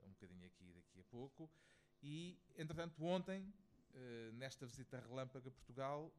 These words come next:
lançou um livro infantil chamado O Leão e o Coelho Saltitão, que é um livro, eh, muito bonito, ilustrado pela Raquel Caiano. Eh, portanto,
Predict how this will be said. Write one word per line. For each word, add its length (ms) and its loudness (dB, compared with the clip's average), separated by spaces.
lançou 500 0
um 80 -2
livro 180 -2
infantil 380 -2
chamado 540 -2
O 20 -4
Leão 320 -2
e 40 -2
o 40 -6
Coelho 220 -2
Saltitão, 480 -4
que 100 -10
é 40 -6
um 120 -4
livro, 400 -8
eh, 360 -8
muito 220 -8
bonito, 280 -8
ilustrado 500 -6
pela 580 -4
Raquel 420 -4
Caiano. 400 -2
Eh, 520 0
portanto, 460 -4